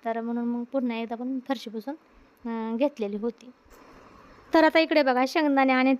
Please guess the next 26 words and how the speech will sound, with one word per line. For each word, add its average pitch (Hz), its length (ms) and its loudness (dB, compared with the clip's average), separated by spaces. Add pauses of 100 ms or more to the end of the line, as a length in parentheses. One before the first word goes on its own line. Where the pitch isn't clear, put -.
तीळ 262 160 4 (340)
दोन्हीही 285 500 4
भाजून 269 480 2
थंड 247 240 4
झालेलं 226 340 0
आहे. 220 140 -2
मध्ये 269 280 2
आधी 277 260 2
मी 277 200 -4 (260)
शेंगदाणे 247 360 -2
आणि 240 140 -2
तीळ 254 240 -4
भाजून 262 340 4
घेतलेत 254 280 2 (420)
आणि 233 120 4 (100)
थंड 247 200 4
देखील 233 300 -2
करून 240 300 4
घेतलेलं 240 320 0
आहे. 226 120 -2 (460)
तीळ 320 180 6
आणि 285 220 2
शेंगदाणे 262 360 0
मी 262 120 0
एकत्र 254 400 -4
बारीक 240 300 -2